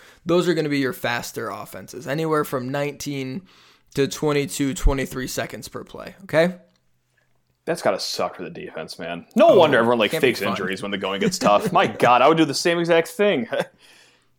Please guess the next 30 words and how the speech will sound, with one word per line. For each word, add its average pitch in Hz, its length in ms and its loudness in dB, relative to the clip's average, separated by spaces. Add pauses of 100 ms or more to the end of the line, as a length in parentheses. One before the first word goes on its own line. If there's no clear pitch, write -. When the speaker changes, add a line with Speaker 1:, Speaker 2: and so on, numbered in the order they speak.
(600)
Speaker 1:
It's 147 160 -8
wild 135 420 2
to 123 80 -6
think 131 320 -4 (440)
over 143 220 2
an 147 80 -2
entire 143 440 -2
season, 135 460 -6
U 135 160 -4
C 135 200 -4
F 131 240 -2 (540)
averaged, 131 600 -2 (100)
um, 113 540 -8
a 147 80 -8
play 135 320 -2
six - 360 -4
seconds 131 380 -4
faster 117 560 -10
every 127 260 -8
single 113 300 -10
play. 107 340 -14 (380)
Speaker 2:
Good - 220 -12
God, 95 280 -4
man. 98 320 -4
No 98 160 -4
thanks. 90 580 -10
Speaker 1:
Yeah, 107 280 -2
Speaker 2:
No 123 80 -6
Speaker 1:
so, 143 280 4
Speaker 2:
thanks. - 260 -2